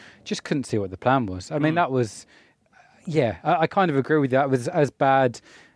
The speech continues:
Speaker 1: as I've seen United, really. I mean, they were just so lacking in any excitement or spark whatsoever. It was so bad to watch.
Speaker 2: Have, have we reached the kind of, uh, as bad as anything under Van Gaal or Moyes? Are we at that point?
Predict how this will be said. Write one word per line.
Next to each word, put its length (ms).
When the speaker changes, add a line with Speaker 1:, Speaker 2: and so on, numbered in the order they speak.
Speaker 1:
as 120
I've 240
seen 240
United, 720
really. 340
I 60
mean, 140
they 120
were 120
just 480
so 380
lacking 340
in 180
any 340
excitement 720
or 80
spark 500
whatsoever. 500
It 80
was 140
so 300
bad 220
to 80
watch. 280
Speaker 2:
Have, 160
have 140
we 100
reached 400
the 60
kind 180
of, 120
uh, 340
as 140
bad 320
as 120
anything 320
under 200
Van 180
Gaal 380
or 60
Moyes? 480
Are 40
we 120
at 80
that 200
point? 220